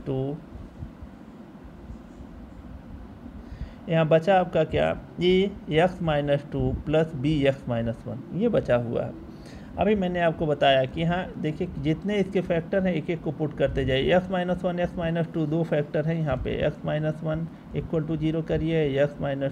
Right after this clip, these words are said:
two equal to zero करिए, तो यहाँ से आएगा एक्स बराबर वन, यहाँ से आएगा एक्स बराबर टू, ये हमें put करना है, बारी बारी से कर लीजिए। अब हम पहले क्या put करेंगे इसमें, X बराबर one put करेंगे, करिए, यहाँ एक्स बराबर वन put कर रहे हैं हम।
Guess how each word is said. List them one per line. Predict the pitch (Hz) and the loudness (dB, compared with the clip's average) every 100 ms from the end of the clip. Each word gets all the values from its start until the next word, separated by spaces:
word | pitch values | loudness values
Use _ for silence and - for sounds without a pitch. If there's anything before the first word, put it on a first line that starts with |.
| - | -4
two | 151 143 | -4 -4
equal | 143 131 135 | -4 -4 -4
to | 123 | -4
zero | 123 120 | -2 -2
करिए, | 123 127 123 | -4 -4 -4
तो | 147 | 0
यहाँ | 156 | 0
से | 156 160 | 0 2
आएगा | 151 151 151 | 2 4 2
एक्स | 151 151 156 | 2 0 0
बराबर | 147 143 135 | 0 2 0
वन, | 127 151 151 | 0 0 -2
यहाँ | 139 143 | -2 -4
से | 143 143 | -2 0
आएगा | 135 135 | 0 2
एक्स | 135 131 - | 0 0 -2
बराबर | 131 127 | 0 0
टू, | 123 135 127 - | -2 -4 -4 0
ये | 202 | 2
हमें | 156 143 | 4 2
put | 143 127 | -2 -4
करना | 135 123 | -4 -2
है, | 123 | 0
बारी | 131 131 139 | 2 2 2
बारी | 131 131 131 | 0 0 -4
से | - | 0
कर | 185 | 0
लीजिए। | 233 240 226 226 - - - - - - - - - | 0 -2 -4 -6 -10 -16 -14 -14 -14 -16 -16 -12 0
अब | 175 | 4
हम | 190 | 6
पहले | 185 196 196 | 6 6 6
क्या | 208 196 | 4 4
put | 196 185 | 2 0
करेंगे | 190 190 185 | -2 0 0
इसमें, | 185 185 185 185 - | 0 0 0 0 2
X | 160 165 | 2 4
बराबर | 147 139 131 | 4 4 4
one | 127 135 | 2 -2
put | 151 151 | -4 -4
करेंगे, | 151 147 135 135 | -2 -2 -4 -6
करिए, | 139 123 123 127 151 - - - - - - - - - - - - - - - - - - - - - - - - - - - - - - - - - - - - - - - - - - - - - | 0 0 2 0 -2 -8 -16 -12 -12 -10 -12 -12 -14 -18 -18 -18 -18 -18 -18 -18 -18 -16 -16 -16 -18 -16 -16 -14 -14 -14 -12 -12 -12 -14 -14 -14 -14 -12 -12 -10 -10 -10 -8 -8 -10 -10 -12 -12 -12 0
यहाँ | 185 190 | 2 4
एक्स | 180 202 - | 6 6 4
बराबर | 180 170 170 151 | 4 4 4 4
वन | 156 | 2
put | 151 135 | 2 -2
कर | - 123 | 2 2
रहे | 120 113 | 4 2
हैं | |
हम। | 107 | 0